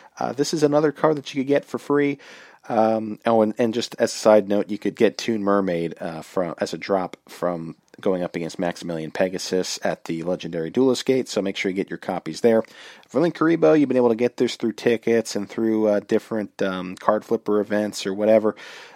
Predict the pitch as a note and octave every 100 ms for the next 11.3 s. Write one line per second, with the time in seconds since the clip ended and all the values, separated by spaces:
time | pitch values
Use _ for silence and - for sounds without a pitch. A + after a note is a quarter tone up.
0 | - G2 F2 E2 G2 F2 E2 - _ -
1 | C3 A2 A#2+ A2 - - - - A#2+ G#2+
2 | A#2+ A2+ A2+ A2+ - - G#2 F#2+ F#2+ F#2+
3 | - F#3 D#3 C3 A2 - B2+ - B2+ B2+
4 | A#2 G2 F#2+ G#2+ G#2+ - G#2 A2+ A#2 A#2
5 | A#2 - G#2+ F#2+ G#2 G#2 G#2 G#2 F2+ F2
6 | - G2 F2+ - G2 - F#2+ F#2+ F2+ F2
7 | - E2+ F#2+ - F2+ F2 - F2 F2 E2+
8 | E2 F2+ F2 D#2 G#2 F#2+ C#2 - - -
9 | - - F#2 - A#2 C#3+ C#3+ C#3+ C3 -
10 | D#3 D3+ D3+ D3 - A#2 A2+ A2 F2 E2+
11 | D3+ D3 -